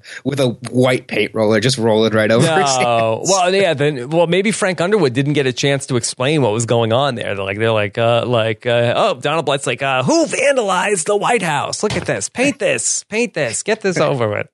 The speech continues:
Speaker 1: The one decision he can confidently make is that he wants to paint over the vandalism in the White House.
Speaker 2: Yes.
Speaker 1: Nice work, Donald.
Speaker 2: All right. Let's get into some of our questions. Of course, uh, you can email us after each episode you watch,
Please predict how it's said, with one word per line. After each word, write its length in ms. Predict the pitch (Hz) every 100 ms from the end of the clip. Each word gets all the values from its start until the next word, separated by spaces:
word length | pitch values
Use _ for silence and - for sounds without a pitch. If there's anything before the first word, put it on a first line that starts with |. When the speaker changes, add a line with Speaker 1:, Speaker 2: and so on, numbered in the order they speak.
| _ -
Speaker 1:
The 260 | 175 175
one 220 | 180 208
decision 420 | 220 214 208 175 170
he 140 | 170
can 120 | 147
confidently 520 | 131 147 135 151 147
make 260 | 131 120 123
is 100 | 117
that 80 | 120
he 100 | 117
wants 180 | 113 -
to 80 | 131
paint 300 | - 131 117
over 180 | 113
the 120 | 113 110
vandalism 520 | 110 104 101 98 98
in 60 |
the 80 | 98
White 180 | 95 95
House. 300 | 104 107 -
Speaker 2:
Yes. 640 | 135 113 - - - - _ -
Speaker 1:
Nice 280 | 196 196 -
work, 180 | 113 101
Donald. 380 | 101 95 95 - - 135 - 135 123
Speaker 2:
All 120 | - 123
right. 200 | 101 - _ -
Let's 160 | 180
get 120 | - 185
into 380 | 160 165 156 -
some 420 | - 165 160 156
of 140 | 120
our 180 | 127 123
questions. 580 | - 190 190 - 175 165
Of 220 | - 131
course, 420 | - 151 143 131
uh, 100 | 123 120
you 160 | 120
can 180 | 113 113
email 320 | 131 135 120
us 180 | 120 117
after 320 | - 120 - -
each 200 | 151 139
episode 400 | 123 120 120 107
you 120 | 117
watch, 360 | 156 196 175